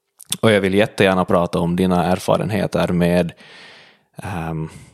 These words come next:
vaccinkrigarna, den här dokumentären i S V T där du blev uthängd. Men jag vill också prata sakfrågor, eh, med dig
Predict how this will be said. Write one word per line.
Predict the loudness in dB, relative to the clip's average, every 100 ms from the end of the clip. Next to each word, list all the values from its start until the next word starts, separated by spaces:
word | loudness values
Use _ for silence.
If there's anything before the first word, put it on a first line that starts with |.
| -8
vaccinkrigarna, | -6 -2 -2 0 0 0 2 0 -2 -6 -20 -20
den | -10 -6
här |
dokumentären | -6 -4 -4 0 0 0 -2
i | -4
S | -2 -2
V |
T | 2 2
där | 2 2
du | 0
blev | 0 2
uthängd. | 0 0 0 0 0 -4 -8 -20 -20 -20 _ _ _ -4
Men | 0 0 2
jag | 0
vill | 2 2 0 0
också | 0 0 -6 0 2 2 0 _ _ _ _ _ _ _ _ _ _ -2
prata | 0 2 2 2 2
sakfrågor, | 0 0 0 2 2 2 -2 -4 _ _ _ -12
eh, | -6 -4 0
med | 0
dig | 2 2 0